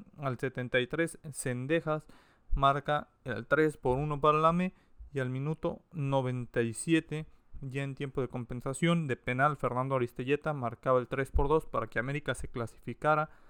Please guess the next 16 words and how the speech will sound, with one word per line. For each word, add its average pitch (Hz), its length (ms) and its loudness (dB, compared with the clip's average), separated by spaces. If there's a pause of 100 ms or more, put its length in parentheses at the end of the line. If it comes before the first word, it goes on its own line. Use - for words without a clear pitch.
(580)
a 127 100 2
las 135 320 2 (400)
semifinales. 127 960 0 (120)
Pachuca - 360 0
y 156 120 4
San 131 260 0
Luis, 143 300 -2
un 139 180 -6
encuentro 139 380 -2
donde 113 420 0 (960)
habían 139 460 -2 (580)
quedado 135 480 4 (100)
empatados 131 960 6
dos 147 420 6
por 117 280 4
dos 151 300 6